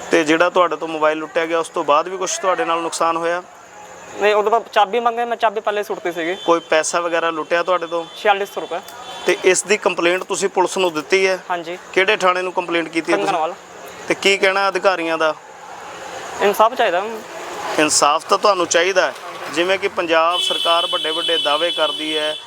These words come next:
Speaker 1: ਵੀ ਪੰਜਾਬ ਦੇ ਵਿੱਚ ਨਸ਼ਾ ਖਤਮ ਹੋ ਗਿਆ, ਗੁੰਡਾਗਰਦੀ ਖਤਮ ਹੈ, ਲੁੱਟ ਖੋਹਾਂ ਬੰਦ ਨੇ, ਜ਼ੀਰੋ ਟੋਲਰੈਂਸ ਹੈ,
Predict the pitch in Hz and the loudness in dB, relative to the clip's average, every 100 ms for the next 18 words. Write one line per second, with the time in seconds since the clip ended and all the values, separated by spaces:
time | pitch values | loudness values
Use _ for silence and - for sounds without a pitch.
0 | - - 156 170 180 156 156 156 160 160 | -20 -8 -4 0 0 2 2 2 0 -4
1 | 165 170 151 147 156 - 147 147 180 151 | -8 -4 -4 0 0 0 -2 0 -2 -2
2 | 151 151 156 156 - 147 151 156 147 147 | -2 2 2 2 -4 -4 0 2 0 -6
3 | 156 151 151 147 165 156 147 147 151 - | -6 -6 -4 -2 0 0 -2 -6 -8 -4
4 | 156 160 139 151 160 165 139 147 165 165 | 2 2 2 -2 -2 -6 -6 -2 2 2
5 | 160 147 147 151 165 156 151 | 2 2 2 -2 -4 -2 -2